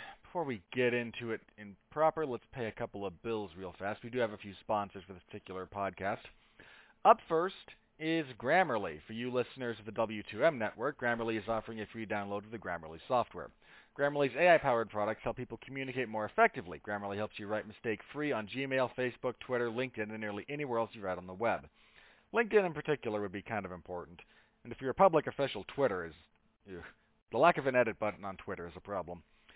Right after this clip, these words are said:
Grammarly corrects hundreds of grammar, punctuation, and spelling mistakes while also catching contextual errors, improving your vocabulary, and suggesting style improvements. To download Grammarly today, go to get grammarly dot, uh, get grammarly dot com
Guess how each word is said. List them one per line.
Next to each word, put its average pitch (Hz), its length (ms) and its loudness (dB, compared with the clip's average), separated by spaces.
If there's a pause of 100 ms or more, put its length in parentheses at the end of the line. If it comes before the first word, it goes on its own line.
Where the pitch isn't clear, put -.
(280)
Grammarly 190 320 6
corrects - 300 -2
hundreds 170 320 2
of 110 100 -2
grammar, 139 320 4
punctuation, 127 600 -4
and 101 120 -8
spelling 185 320 6
mistakes 131 380 -2
while 156 140 6
also 180 280 6
catching 151 300 -2
contextual 139 640 0
errors, 127 260 4
improving 156 380 -4
your 143 120 -2
vocabulary, 107 760 2 (280)
and 170 220 0
suggesting 117 460 -4
style 110 300 6
improvements. 85 480 -12
To 98 60 -16
download 113 360 0
Grammarly 107 400 -2
today, 170 400 4 (280)
go 127 140 2
to 135 200 -4
get 123 260 -2
grammarly 120 520 -2
dot, 117 220 2 (160)
uh, 104 400 2
get 117 100 -14
grammarly 123 280 -2
dot 107 160 2
com 139 420 6